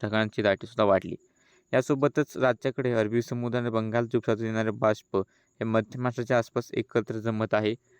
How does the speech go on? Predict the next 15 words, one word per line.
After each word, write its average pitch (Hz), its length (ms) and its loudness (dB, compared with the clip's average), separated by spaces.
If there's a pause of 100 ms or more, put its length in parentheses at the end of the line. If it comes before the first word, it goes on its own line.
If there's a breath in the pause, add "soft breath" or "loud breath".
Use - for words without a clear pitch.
(160 soft breath)
त्यामुळे 131 300 2
मध्य 117 340 2
महाराष्ट्रातील 135 480 0
काही 113 300 -2
जिल्ह्यांमध्ये 110 640 0 (320 soft breath)
दुपारी 113 440 2
तुरळक 117 420 0
ठिकाणी 120 340 -2
हलकेसं 107 500 0
ढगाळ 110 320 0
वातावरण 113 440 2 (420 soft breath)
हे 120 60 2
पाहायला 104 440 -2
मिळालेलं 92 380 -2
आहे. 131 180 -6